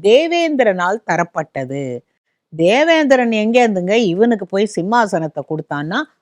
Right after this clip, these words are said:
அதுக்கு இன்னொரு கதை. நம்ம நாட்டுல,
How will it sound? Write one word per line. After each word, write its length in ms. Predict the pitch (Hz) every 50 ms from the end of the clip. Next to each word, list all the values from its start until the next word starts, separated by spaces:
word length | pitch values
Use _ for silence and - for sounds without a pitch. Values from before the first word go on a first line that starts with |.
| _ _ _
அதுக்கு 360 | - 349 339 359 - - 320
இன்னொரு 320 | 285 254 254 262 254 226
கதை. 280 | - - 170 156 156 - - _ _ _ _ _ _ _ _ _ _
நம்ம 280 | - 190 190 175 170
நாட்டுல, 680 | 165 170 190 233 294 285 - 311 269 208 170 175 202 220